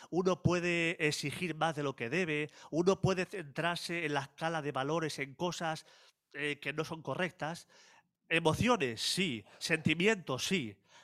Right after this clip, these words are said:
Bajo siempre la, la norma, la normativa de la palabra de Dios.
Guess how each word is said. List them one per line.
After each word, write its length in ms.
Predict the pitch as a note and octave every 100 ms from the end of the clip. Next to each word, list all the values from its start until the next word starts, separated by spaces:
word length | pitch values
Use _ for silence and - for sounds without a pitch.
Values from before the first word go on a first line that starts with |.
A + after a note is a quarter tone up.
| _
Bajo 580 | C3 C3 F#3 E3+ - F3+
siempre 600 | - D#3+ F#3+ F3 F#3 F#3+
la, 460 | D3 C3 B2+ B2 -
la 180 | C3+ C3
norma, 460 | B2+ C3 D#3+ F3 C#3
la 120 | B2
normativa 540 | A#2+ B2 A#2 D#3+ D#3+
de 60 | C3
la 120 | A#2+
palabra 300 | B2 C3 A#2+
de 80 | A2
Dios. 320 | A2 -